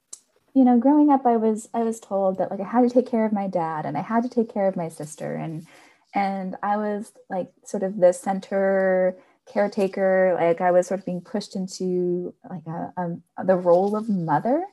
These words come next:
Um, and I, I kept hitting resistance, especially <laughs> with my sister Eileen, where, you know, like, "You're not my mother. Like, you can't tell me what to do. Like, you don't know what's going on in my life."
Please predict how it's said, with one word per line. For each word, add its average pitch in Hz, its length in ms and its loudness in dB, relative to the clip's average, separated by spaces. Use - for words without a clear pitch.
Um, 196 420 -2
and 240 100 6
I, 247 80 6
I 247 80 6
kept - 360 -2
hitting 262 400 6
resistance, 190 500 0
especially - 420 0
<laughs> - 40 -2
with - 280 6
my 320 140 6
sister - 360 -4
Eileen, 165 540 0
where, 180 120 -12
you 170 120 -8
know, 170 60 -10
like, 160 120 -14
"You're 220 100 2
not 262 220 6
my 254 120 6
mother. 226 420 2
Like, 165 180 -4
you 233 80 2
can't 240 220 0
tell 226 140 0
me 226 120 2
what 214 180 -2
to 196 60 -8
do. 175 380 -4
Like, 165 160 -6
you 202 140 2
don't 254 160 4
know 214 100 -2
what's 208 180 -8
going 180 220 -10
on 175 120 -12
in 170 100 -10
my 170 140 -8
life." 156 400 -12